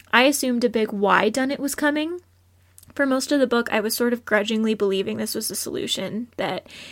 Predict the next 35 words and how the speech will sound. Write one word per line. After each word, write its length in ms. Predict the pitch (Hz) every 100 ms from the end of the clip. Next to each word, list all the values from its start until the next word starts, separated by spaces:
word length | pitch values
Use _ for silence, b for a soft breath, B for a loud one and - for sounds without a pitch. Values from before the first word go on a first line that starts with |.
| B
A 120 | - 240
B 140 | 233
C 180 | - 233
was 140 | 233
the 80 | 233
killer 400 | - 202 196 196
and 180 | 196 202
that 80 | 202
I 160 | 117
was 160 | - 220
supposed 320 | 247 220 240
to 80 | 233
be 100 | 247
looking 300 | 220 220 220
for 140 | 220
the 80 | 208
details 560 | 208 220 220 202 185 233
that 100 | -
get 140 | -
him 160 | 214 208
caught 400 | - 220 185 -
rather 260 | 196 208
than 160 | 214 202
anything 420 | 202 226 196 208
else. 360 | 214 - - - B B B B _
I 40 | 240
figured 320 | 277 269 226
the 60 |
story 340 | 247 - 208 214
was 180 | 220 214
just 180 | 214
taking 340 | - 202 214 202
the 80 | 196
next 320 | 185 - -
step 460 | - 190 233 311